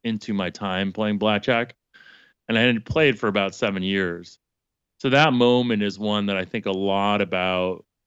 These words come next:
sort of the, the level of fortitude that it took to continue to play.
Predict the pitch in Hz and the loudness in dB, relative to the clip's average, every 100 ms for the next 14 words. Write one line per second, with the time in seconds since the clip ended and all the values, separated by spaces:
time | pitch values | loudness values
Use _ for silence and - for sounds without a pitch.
0 | _ - 117 101 95 87 90 90 92 90 | _ -10 -4 -2 -2 -4 -4 -2 -2 -4
1 | 87 - _ 95 95 90 87 85 - _ | -6 -14 _ -6 -4 -4 -4 -8 -12 _
2 | 113 110 107 107 104 92 - 110 101 104 | 0 2 4 4 2 2 -2 -2 2 2
3 | 104 - 113 107 101 92 90 - 104 98 | 0 -2 2 2 2 -2 -4 -4 -2 -4
4 | - - 110 90 101 92 92 90 - 90 | -8 -8 -6 -4 -2 0 0 -4 -2 0
5 | 90 110 131 | 2 2 0